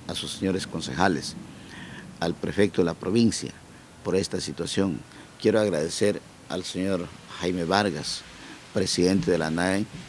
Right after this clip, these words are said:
y presidente del Consejo de Participación Ciudadana, al compañero, eh, Agustín Huachapá, presidente de la Federación Interprovincial de Centro Shuar,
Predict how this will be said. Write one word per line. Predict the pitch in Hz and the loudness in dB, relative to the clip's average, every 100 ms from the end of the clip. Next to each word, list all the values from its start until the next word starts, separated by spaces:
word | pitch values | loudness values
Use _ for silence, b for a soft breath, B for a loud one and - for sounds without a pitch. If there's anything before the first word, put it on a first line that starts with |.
| - | -6
y | 95 | -4
presidente | - 90 - 92 90 | -2 -2 0 0 0
del | 85 | -2
Consejo | 87 - 87 | -2 2 2
de | 82 | 2
Participación | - 85 - 92 85 95 | -2 -6 -8 -6 0 0
Ciudadana, | - 82 82 92 73 - - B B B B | 2 4 4 4 2 -4 -14 B B B B
al | 85 | -6
compañero, | 87 87 95 90 104 98 90 82 80 69 - B B B - | -2 -2 2 6 8 8 8 6 0 -6 -12 B B B -4
eh, | 85 80 | -2 0
Agustín | - 87 85 - 107 | -2 -2 -2 2 4
Huachapá, | 90 - 78 82 85 - - - | 4 0 0 2 2 -2 -12 -8
presidente | 80 82 85 92 92 90 | -2 0 4 4 2 0
de | |
la | 80 | -2
Federación | 76 80 76 - 92 90 | -2 -2 -2 -2 0 0
Interprovincial | 87 76 71 76 76 82 | -2 -4 -4 -4 -2 -4
de | 76 | -4
Centro | 78 78 71 - | -4 -4 -4 -2
Shuar, | - 85 | 2 2